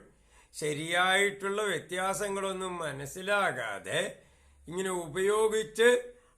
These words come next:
അതിനെ ഒരു എല്ലാം ഒരേ അർത്ഥത്തിലാക്കി വന്ന് വളരെ കാലം കൊണ്ട് തന്നെ പല വാക്കുകൾക്കും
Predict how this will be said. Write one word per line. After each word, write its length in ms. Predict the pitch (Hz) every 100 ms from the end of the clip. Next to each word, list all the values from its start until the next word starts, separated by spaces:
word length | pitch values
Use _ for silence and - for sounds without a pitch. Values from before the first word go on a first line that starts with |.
| _
അതിനെ 500 | 156 175 196 208 214 214 208 - _ - _ _
ഒരു 440 | 180 196 196 - -
എല്ലാം 380 | 160 190 202 190
ഒരേ 380 | 170 185 220 226
അർത്ഥത്തിലാക്കി 920 | 196 - 196 196 202 196 170 170 160
വന്ന് 280 | 185 165 165
വളരെ 480 | 156 151 160 170 165
കാലം 440 | 151 156 170 185
കൊണ്ട് 320 | 190 185 190
തന്നെ 420 | 175 139 127 127 127
പല 220 | 135 127 160
വാക്കുകൾക്കും 920 | 190 170 156 190 180 165 135 127